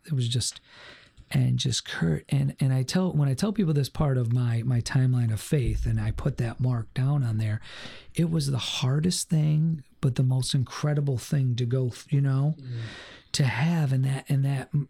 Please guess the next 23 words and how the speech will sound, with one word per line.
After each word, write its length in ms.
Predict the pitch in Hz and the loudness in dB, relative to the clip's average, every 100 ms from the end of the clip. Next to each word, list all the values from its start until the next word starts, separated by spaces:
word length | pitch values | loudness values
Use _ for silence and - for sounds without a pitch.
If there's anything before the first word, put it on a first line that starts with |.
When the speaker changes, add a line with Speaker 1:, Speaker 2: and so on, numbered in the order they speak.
| - | 0
Speaker 1:
emotion 640 | 131 135 156 160 - 127 | 2 4 2 2 2 2
and 80 | 127 | 2
that 180 | 123 | -2
feeling, 680 | - - 196 180 143 127 123 - | -6 0 2 4 2 2 0 0
and, 380 | 143 139 135 - _ | 2 2 0 -4 _
and 280 | 143 131 123 | 2 2 2
anyone 560 | 147 180 175 147 131 123 | 2 4 4 4 4 4
out 220 | 123 117 | 2 0
there 260 | 127 117 110 | -2 -2 -2
that's 300 | 117 113 - | -4 -4 -2
lost 420 | 135 147 147 - | 0 2 0 -2
a 60 | 123 | -4
child, 500 | - 131 120 117 113 | -2 -2 0 0 0
that's 200 | 117 147 | 0 0
anything, 340 | 147 131 127 | 0 0 -2
I'm 220 | 113 135 | 0 0
not, 260 | 139 147 - | 2 0 0
you 60 | |
know 80 | 143 | 0
what 40 | 143 | 2
I'm 60 | |
saying? 400 | 127 147 143 143 - - - - _ | 0 0 2 0 -2 -12 -20 -20 _
And, 340 | - 139 135 | 0 2 2